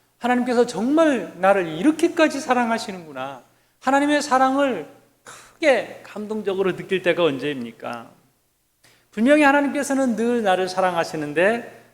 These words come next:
내가 깨닫지 못하는 것이죠. 문득문득 깨달을 때에 그때 하나님 앞에 감사의 고백을 하게 되는 것입니다.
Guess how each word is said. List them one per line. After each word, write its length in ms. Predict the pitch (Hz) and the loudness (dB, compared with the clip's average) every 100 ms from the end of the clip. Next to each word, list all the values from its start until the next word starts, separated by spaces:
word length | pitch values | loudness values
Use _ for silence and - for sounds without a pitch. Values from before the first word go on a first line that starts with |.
| _ | _
내가 320 | - 131 143 - | -6 -2 -4 -4
깨닫지 560 | 214 269 269 269 220 | 0 2 0 -2 -8
못하는 440 | 180 156 165 170 156 | -6 -4 -4 -6 -6
것이죠. 420 | 117 - - 127 _ _ | -8 -10 -20 -20 _ _
문득문득 600 | 143 160 196 185 165 170 | -12 -6 -4 -4 -4 -4
깨달을 500 | 208 214 214 196 - | -2 2 2 2 -2
때에 680 | 175 156 190 262 277 - - _ _ _ | -2 2 4 4 2 -6 -20 _ _ _
그때 760 | - 160 - 131 143 175 156 - | -8 -8 -8 -4 -2 -2 -4 -10
하나님 280 | - 175 156 | -4 -2 -2
앞에 500 | 135 - 139 143 139 - _ _ | -6 -6 -4 -4 -6 -14 _ _
감사의 540 | - 139 135 143 131 | -10 -8 -4 -2 -2
고백을 500 | 131 120 123 120 117 | -2 -8 -6 -6 -8
하게 280 | - 175 170 | -10 -8 -8
되는 240 | 147 139 151 | -6 -8 -10
것입니다. 480 | 127 - - _ | -14 -18 -20 _